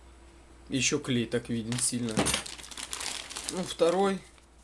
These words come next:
Вот второй уже лучше, да, то есть все равно здесь, ну, белесый это, наверное, так и должно быть, но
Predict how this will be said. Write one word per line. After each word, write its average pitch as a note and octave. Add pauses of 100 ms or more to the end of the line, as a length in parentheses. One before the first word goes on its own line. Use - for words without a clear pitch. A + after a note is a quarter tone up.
(460)
Вот C#3+
второй F3+
уже C#3+
лучше, C#3+
да, C#3+
то C3+
есть B2+
все -
равно G3+
здесь, C3+
ну, F#3
белесый G#3+
это, F3
наверное, E3+
так E3+
и E3+
должно F3
быть, B2
но C3+